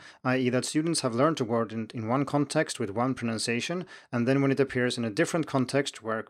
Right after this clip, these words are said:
pronunciation is just altered a little bit, students suddenly don't understand it at all and can't even connect it with the word that they have learned.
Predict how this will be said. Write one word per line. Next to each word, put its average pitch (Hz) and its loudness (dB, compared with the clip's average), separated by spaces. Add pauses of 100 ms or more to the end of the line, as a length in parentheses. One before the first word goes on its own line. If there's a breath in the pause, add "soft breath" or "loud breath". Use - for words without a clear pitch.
pronunciation 117 -2
is 120 -4
just - -4
altered 143 4
a 120 2
little 156 2
bit, 143 4 (160 loud breath)
students 131 0
suddenly 117 0
don't 117 -2
understand 101 -8
it - -10
at 110 -4
all 113 -2
and 101 -8
can't 110 -6
even 107 -6
connect 123 -2
it 104 -4
with 98 -4
the 104 -10
word 95 -8
that 104 -6
they 95 -8
have 95 -10
learned. 98 -8